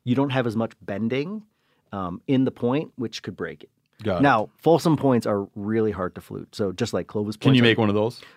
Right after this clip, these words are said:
Speaker 1: Um, I've got one here where you can see the flutes.
Speaker 2: Oh, and you knock those out.
Speaker 1: I knock those out.
Speaker 2: Man, that's beautiful, man.
Speaker 1: The problem with Folsom, though, is it takes more time, like, a lot more time.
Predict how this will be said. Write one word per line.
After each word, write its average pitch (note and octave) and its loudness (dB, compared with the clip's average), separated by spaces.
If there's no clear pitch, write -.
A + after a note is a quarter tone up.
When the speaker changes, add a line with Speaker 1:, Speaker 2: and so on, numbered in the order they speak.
Speaker 1:
Um, C3 2
I've A2 -8
got C#3+ -6
one A#2 -10
here A#2+ -12
where G2+ -14
you G2+ -16
can G#2+ -20
see G#2+ -10
the F#2+ -10
flutes. - -12
Speaker 2:
Oh, G2 0
and A#2 -2
you A#2 4
knock A#2 4
those G#2 0
out. F#2+ -2
Speaker 1:
I B2 0
knock A2 -2
those F#2+ -8
out. D#2+ -10
Speaker 2:
Man, D#2 -10
that's E2+ -12
beautiful, D#2+ -14
man. D#2 -16
Speaker 1:
The B2 -2
problem E3 4
with C#3+ 2
Folsom, C3 2
though, G#2+ 2
is G2+ -2
it G#2 -8
takes - -4
more F2+ -4
time, E2 -12
like, F#2+ -8
a F2+ -8
lot F2 -6
more D#2 -14
time. C2+ -16